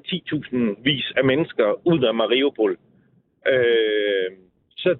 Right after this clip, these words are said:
det, at der er misinformation og misbrug, øh, af Røde Kors' emblem, gør jo selvfølgelig, at det bliver svært, fordi nogle af de folk, nogle af de civile, som jo har siddet i Mariupol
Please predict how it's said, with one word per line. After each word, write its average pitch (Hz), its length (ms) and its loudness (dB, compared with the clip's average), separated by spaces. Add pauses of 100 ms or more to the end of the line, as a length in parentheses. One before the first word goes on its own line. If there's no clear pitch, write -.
det, 175 220 2 (140)
at 131 160 0 (100)
der 135 180 0
er 151 120 0
misinformation 135 960 -4
og 143 120 2
misbrug, 151 500 0 (240)
øh, 101 920 2
af 131 160 0
Røde 127 220 2
Kors' 147 340 -4
emblem, 131 280 -2
gør 165 180 0
jo 165 160 0
selvfølgelig, 139 440 -4
at 113 80 -2
det 143 100 -2
bliver 135 140 -2
svært, 160 280 0
fordi 185 380 -2
nogle 165 340 0
af 151 60 -6
de 160 180 -8
folk, 143 300 -2
nogle 175 240 0
af 170 80 -2
de 143 160 -10
civile, 131 360 -2 (540)
som 143 400 -2
jo 120 400 2 (840)
har 160 80 0
siddet 175 260 0
i 170 40 -4
Mariupol 131 600 0